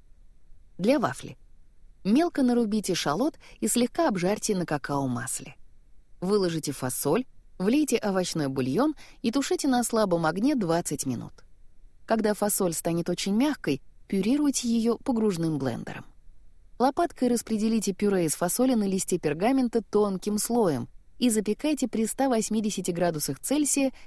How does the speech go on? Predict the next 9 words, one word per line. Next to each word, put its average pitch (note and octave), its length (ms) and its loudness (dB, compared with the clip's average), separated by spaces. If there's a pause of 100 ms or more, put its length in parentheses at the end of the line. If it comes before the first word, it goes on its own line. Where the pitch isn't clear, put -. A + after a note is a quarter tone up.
(120)
несколько F3+ 500 0
минут, A#3+ 380 2 (360)
пока E3+ 260 2
пюре G#3+ 380 2 (220)
не G#3 140 2
приобретет G3 500 0
текстуру F#3+ 460 -2
хрустящей G3 720 -2
вафли. D#3+ 560 -4